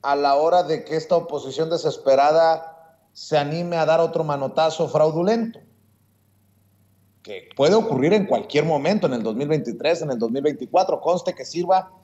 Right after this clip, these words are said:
de advertencia y me sostengo. Y también sobre el caso de los periodistas.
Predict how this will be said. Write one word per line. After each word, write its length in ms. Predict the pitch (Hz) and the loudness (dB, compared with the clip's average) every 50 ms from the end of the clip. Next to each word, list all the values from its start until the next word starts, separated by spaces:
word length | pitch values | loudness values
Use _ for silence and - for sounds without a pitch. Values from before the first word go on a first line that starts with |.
| _ _ _ _ | _ _ _ _
de 140 | - 113 139 | -2 0 2
advertencia 840 | 139 131 120 131 135 131 - - 165 175 175 170 - - 135 120 120 - - _ _ _ _ _ _ | 2 2 2 -2 -2 -2 -2 -2 -2 -2 -2 -4 -6 -8 -10 -10 -10 -10 -16 _ _ _ _ _ _
y 100 | 131 131 | -8 -6
me 140 | 131 131 120 | -6 -6 -6
sostengo. 600 | - 127 110 - - 147 143 135 131 104 95 - - _ _ _ _ _ _ _ _ _ _ _ _ _ _ _ _ _ | -6 -8 -10 -6 -2 -2 -2 0 -2 -6 -10 -12 -16 _ _ _ _ _ _ _ _ _ _ _ _ _ _ _ _ _
Y 120 | 170 180 | -4 0
también 580 | - 226 220 214 208 226 247 285 - - - - - - - _ _ _ _ _ _ _ _ _ | 2 2 2 4 4 4 2 2 0 -4 -10 -16 -20 -20 -20 _ _ _ _ _ _ _ _ _
sobre 340 | - - 180 185 180 185 | -12 -4 -4 -2 -2 -2
el 80 | 180 170 | -6 -4
caso 260 | 185 233 254 220 277 | -2 -2 -2 -2 -2
de 80 | 254 233 | -4 -4
los 140 | 208 190 - | -4 -6 -6
periodistas. 800 | - 185 175 190 185 190 - - - - - - - - - _ | -6 -6 -4 -4 -6 -8 -12 -10 -8 -8 -8 -8 -10 -18 -20 _